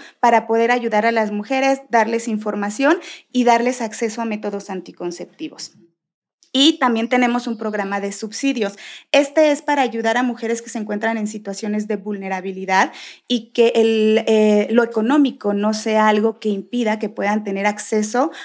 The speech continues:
a una interrupción legal del embarazo. Entonces, apoyamos a mujeres de la Ciudad de México o de cualquier lugar de la República Mexicana para que vengan con nosotros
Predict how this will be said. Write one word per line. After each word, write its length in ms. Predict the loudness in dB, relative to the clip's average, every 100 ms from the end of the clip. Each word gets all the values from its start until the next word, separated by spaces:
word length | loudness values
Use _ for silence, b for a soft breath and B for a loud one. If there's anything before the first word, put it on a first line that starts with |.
| B
a 120 | 2
una 200 | 4 4
interrupción 600 | 2 2 0 -2 -4 -2 -2
legal 260 | 0 -2
del 160 | 0 -2
embarazo. 560 | -2 -4 -6 -10 -10
Entonces, 500 | -8 -4 -2 0 0 B B 0
apoyamos 520 | 0 4 4 6 6
a 60 | 4
mujeres 520 | 2 2 2 2 -2 _
de 260 | -2 2 4
la 140 | 4
Ciudad 220 | 2 2 2
de 80 |
México 520 | -2 -4 -6 -4 -4 2
o 240 | 4 4
de 160 | 2 0
cualquier 400 | -2 -2 -2 -2
lugar 260 | -2 -2 -2
de 80 |
la 140 | -2 -4
República 480 | -6 -6 -6 -4 -4
Mexicana 600 | -4 -6 -2 2 2 2
para 220 | 0 0
que 80 | -4
vengan 320 | -2 -2 -2
con 140 | -2
nosotros 500 | -2 0 0 0 -2